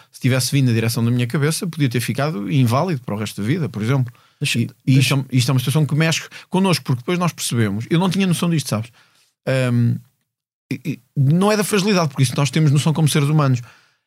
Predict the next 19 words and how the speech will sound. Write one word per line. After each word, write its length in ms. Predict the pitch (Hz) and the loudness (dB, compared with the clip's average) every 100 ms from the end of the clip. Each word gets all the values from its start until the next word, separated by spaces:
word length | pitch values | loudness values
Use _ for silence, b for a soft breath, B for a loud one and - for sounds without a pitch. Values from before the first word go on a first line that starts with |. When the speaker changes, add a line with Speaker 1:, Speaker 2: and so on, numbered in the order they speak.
| _ - | _ -2
Speaker 1:
É, 220 | 151 151 | 0 0
é 120 | 156 | -2
de 100 | 139 | -2
que, 280 | - 170 165 - | -2 0 0 2
independentemente 500 | 214 208 180 170 139 | 0 2 2 2 0
de 40 | |
seguranças, 640 | - 117 120 156 143 - 107 | 0 2 2 2 0 0 0
da 80 | |
equipa 300 | 127 117 120 | 0 0 -2
de 80 | 123 | -2
segurança, 580 | - 98 131 151 135 131 | -4 -2 0 0 0 2
do 140 | 117 | 2
apoio 200 | 113 117 | 2 2
da 60 | 107 | -2
polícia, 520 | 107 107 101 - - - b b b b _ - | -2 -2 -2 -2 -4 -4 b b b b _ -2
um 360 | 226 247 233 208 | 2 4 4 4
mero 320 | 196 190 165 | 4 4 4
ato 220 | 156 151 | 2 0
fortuito, 720 | - 143 127 120 104 - 127 | 0 2 4 2 2 0 -4